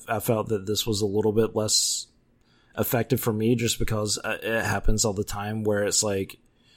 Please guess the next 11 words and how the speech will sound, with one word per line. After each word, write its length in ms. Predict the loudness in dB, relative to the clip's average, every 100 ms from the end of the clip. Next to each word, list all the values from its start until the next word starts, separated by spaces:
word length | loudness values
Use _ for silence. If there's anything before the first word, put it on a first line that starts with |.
| _ -6
you 100 | -2
know, 220 | 0 0
"Oh, 220 | 4 6 6
is 120 | 4
this 80 | 8
person 400 | 8 8 4 2
being 200 | 2 0
haunted 420 | -4 -2 0 2
by 220 | 2 2
this 220 | 2 4
person?" 560 | 6 4 4 -2 -6